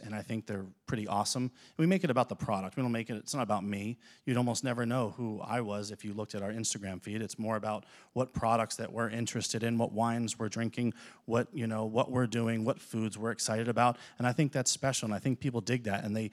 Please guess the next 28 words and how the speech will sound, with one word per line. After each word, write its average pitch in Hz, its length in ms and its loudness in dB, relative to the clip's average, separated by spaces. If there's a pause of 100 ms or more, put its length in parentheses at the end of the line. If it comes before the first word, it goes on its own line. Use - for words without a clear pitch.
(260)
you - 100 2
know, 120 100 6
they 117 120 4
look 123 240 4
at 120 140 -2
these 107 180 0
sort 113 260 0
of 104 280 -6
social 120 320 -2
media 120 240 2
feeds 107 340 -4
to 123 140 -4
get 117 180 -2
inspired 113 640 0
and 101 140 -6
draw 113 240 4
inspiration 107 640 -2
from. 127 360 0 (340)
So 123 240 2
I 120 80 4
think 127 300 -2
that 113 180 -2 (360)
keeping 135 360 2
up 123 260 4
with 120 280 -4 (160)
that, 120 400 0 (240)
Constant 117 440 0
Contact, 117 640 -2